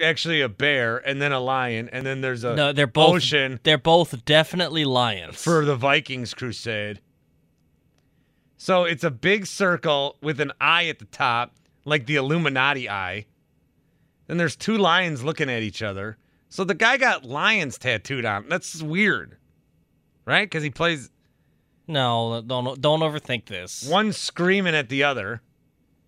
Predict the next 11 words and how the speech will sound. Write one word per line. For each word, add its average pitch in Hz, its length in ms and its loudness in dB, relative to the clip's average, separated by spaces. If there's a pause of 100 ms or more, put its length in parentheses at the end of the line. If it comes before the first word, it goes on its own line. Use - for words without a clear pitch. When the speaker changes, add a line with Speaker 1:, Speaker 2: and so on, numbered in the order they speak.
(720)
Speaker 1:
Then 190 160 0
there's, 220 200 2
like, 165 280 0 (800)
constellations 165 1080 -2
or 180 60 -6
something. 185 540 -6 (1600)
Uh, 104 480 -6 (560)
wait, 107 340 -12
constellation? 151 720 -8 (260)
Speaker 2:
Constellations. 113 920 -6
Speaker 1:
Con-, 139 300 -6